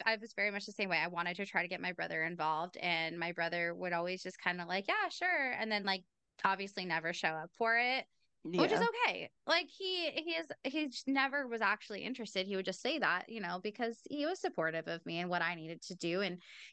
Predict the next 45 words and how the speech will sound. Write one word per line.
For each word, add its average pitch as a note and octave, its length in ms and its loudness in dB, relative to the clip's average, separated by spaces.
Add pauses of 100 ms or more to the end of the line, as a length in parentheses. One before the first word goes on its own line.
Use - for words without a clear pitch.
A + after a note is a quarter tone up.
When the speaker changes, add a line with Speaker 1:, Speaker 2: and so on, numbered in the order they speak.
Speaker 1:
you C#4 140 6
know, G3 180 2
my A3+ 140 2
brother G3+ 300 2
and F#3 100 0
I E3+ 120 2
are F#3+ 180 0
cool, G#3+ 340 2
but F#3 240 4 (380)
selfishly, A3+ 720 0
same, F#3+ 400 0
I F#3 180 4
wanted G3 380 -2
him D#4+ 180 0 (140)
in. B3 100 0
I G3+ 140 2
was A#3+ 140 -4
like, C#4+ 200 0 (220)
it F4 80 2
got A#4 120 6
to D#5 140 -14
the C#5 100 -10
point D#4 280 2
too C4 400 2 (340)
where A#3+ 500 4 (160)
I A#3+ 200 6
was E4+ 200 -6
just A3 200 -4
desperate G#3 340 2
for F3+ 160 0
a E3 60 -2
downline. E3+ 600 0 (120)
I B3+ 140 8
was C4+ 200 -2
so C4 280 2
sick - 340 4
and A#3 160 10
tired G3+ 380 8
of G#3+ 180 4
my A3 220 8
Speaker 2:
<laughs> A#3 40 8
Speaker 1:
business A3+ 340 0
going G#3 320 0
fucking G#3+ 300 0
nowhere F#3 640 4